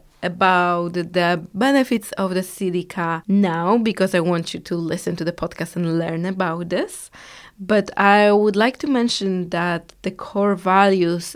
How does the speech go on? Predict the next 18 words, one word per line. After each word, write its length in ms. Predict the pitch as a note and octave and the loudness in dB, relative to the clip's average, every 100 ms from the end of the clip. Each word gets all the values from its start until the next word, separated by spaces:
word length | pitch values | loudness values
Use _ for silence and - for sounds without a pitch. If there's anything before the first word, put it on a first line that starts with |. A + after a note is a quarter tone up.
| - | -6
of 260 | E3+ E3+ | -4 -4
Geosilica 880 | - F3+ E3+ E3+ - G#3 G3+ - F3 | -2 0 0 -4 -4 -2 -2 -4 -10
company 640 | - A#3+ G#3+ G3+ F3 E3+ - - - G3+ - | -4 -2 -2 -2 -4 -6 -10 -18 -20 -18 -2
are 760 | F3+ F3 F3+ F3+ F3+ F3+ - E3+ | 0 2 2 2 2 2 0 -6
so 520 | - - A3+ A3+ A#3 | -14 -2 2 4 2
close 520 | - A3 G3+ G#3+ - | -2 0 2 0 -4
to 100 | A3 | -4
my 160 | G3 F#3 | -2 -2
heart 520 | G3 - - F#3+ - | -4 -2 -2 -4 -10
because 380 | E3 E3 F#3 - | -12 -8 -8 -6
they 220 | G#3 G#3 | -2 0
are 160 | G3 F#3+ | 0 -2
really 560 | F#3+ G#3+ A#3 A3 A3 | -2 0 0 0 -4
taking 540 | G3+ - F#3+ F#3+ G3 G3 | -6 -6 -4 -4 -4 -4
care 440 | - F3 F3+ F3 - - - | -2 0 0 -4 -10 -14 -6
of, 280 | F3+ E3 | -4 -2
uh, 280 | F#3 F3 E3 - | 0 0 -2 -4
environment. 960 | F#3 F3 F#3 F3+ F3+ E3+ E3 - F#3 | -6 -2 2 2 2 -2 -4 -8 -12